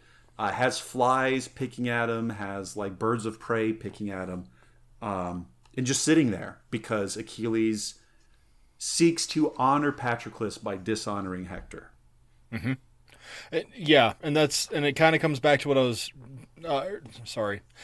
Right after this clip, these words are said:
Speaker 2: And yeah, we kinda come back to this deal, and, like, Achilles is still not satisfied. He,
Speaker 1: Yeah.
Speaker 2: um, he's still mad. He's, he's still sad his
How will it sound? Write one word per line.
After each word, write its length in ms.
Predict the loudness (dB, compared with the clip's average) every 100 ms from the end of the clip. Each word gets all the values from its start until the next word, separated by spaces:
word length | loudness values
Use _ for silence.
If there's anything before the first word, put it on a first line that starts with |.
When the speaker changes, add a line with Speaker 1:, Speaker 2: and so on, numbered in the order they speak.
| -6
Speaker 2:
And 140 | 4 8
yeah, 80 | 10
we 100 | 10
kinda 220 | 8 8
come 160 | 8
back 180 | 8 6
to 80 | 4
this 240 | 0 -2
deal, 400 | 2 4 4 4
and, 160 | 0 0
like, 400 | 0 0 0 -6 -20 _ _ -20 -20 -20 -10
Achilles 520 | -2 0 4 6 6 2
is 100 | -2
still 280 | 0 0
not 200 | 0 -2
satisfied. 1000 | -2 -2 -2 -4 -8 -14 -10 -2 0 0 -2
He, 420 | -2 0 -2 -6 -14 -20 -20 -20 -16 -12
Speaker 1:
Yeah. 180 | -10 -2
Speaker 2:
um, 300 | 0 0 0
he's 200 | -2 0
still 240 | 8 8 10
mad. 260 | 8 8
He's, 140 | 6 0
he's 240 | -4 -4
still 240 | 2 2
sad 260 | 4 4 4
his 280 | 4 -2